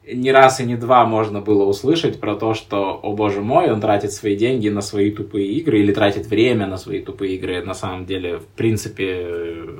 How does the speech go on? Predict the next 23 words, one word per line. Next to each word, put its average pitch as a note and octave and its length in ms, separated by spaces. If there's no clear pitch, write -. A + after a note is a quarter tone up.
куда-то F#2 320
в F#2+ 60
одну G#2 180
сторону. D#3 520
Но B2 800
это D3 280
просто B2+ 560
факт, B2+ 580
во-первых, G#2+ 560
что - 160
люди A2 200
не G#2+ 280
поговорили G#2+ 800
где-то G#2 320
в F#2 60
начале, G2 540
то G2+ 100
есть, F2+ 300
э, F2+ 280
там F#2 400
не B2 220
пришел, A#2 540
да, G2+ 400